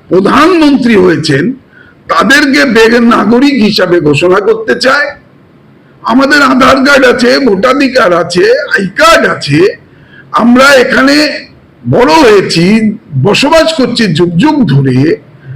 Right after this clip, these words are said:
তাদেরকে বলতে হ-, বলতে চায় যে এরা বেনাগরিক, নাগরিক হওয়ার জন্য আবেদন করো।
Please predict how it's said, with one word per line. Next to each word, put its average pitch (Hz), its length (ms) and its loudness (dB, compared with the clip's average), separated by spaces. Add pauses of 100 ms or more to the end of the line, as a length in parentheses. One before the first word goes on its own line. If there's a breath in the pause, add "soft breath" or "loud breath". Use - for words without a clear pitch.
(460 loud breath)
তাদেরকে 320 500 0
বলতে 277 400 0
হ-, 226 340 0
বলতে 240 480 0
চায় 196 260 -2
যে 233 160 0
এরা 233 160 2
বেনাগরিক, 214 960 0
নাগরিক 220 500 0
হওয়ার 277 380 0
জন্য 311 240 2
আবেদন 170 540 0
করো। 120 220 -10